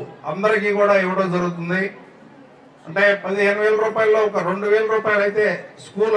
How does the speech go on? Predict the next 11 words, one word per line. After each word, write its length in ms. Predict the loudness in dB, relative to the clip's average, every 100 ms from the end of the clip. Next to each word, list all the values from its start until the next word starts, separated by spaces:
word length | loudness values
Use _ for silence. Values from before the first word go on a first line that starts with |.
| 2
అభివృద్ధి 360 | 0 -2 -2 -4
కోసం 260 | -4 -2 -4 -6 -14 -20 -20 -10
సపరేట్గా 420 | -4 -2 0 0 -2
డివైడ్ 300 | -2 -4 -4 -6
చేస్తారు. 320 | -8 -6 -4 0
అది 140 | 0 0 -4 -20 -20 -20 -10 -4
పదమూడు 380 | 0 0 2 2
వేల 120 | 2 0 -2
రూపాయలు 360 | 0 0 2 -2 -6 -14 -12
స్టూడెంట్స్ 480 | -2 2 2 0 -4 -6
యొక్క 140 | -8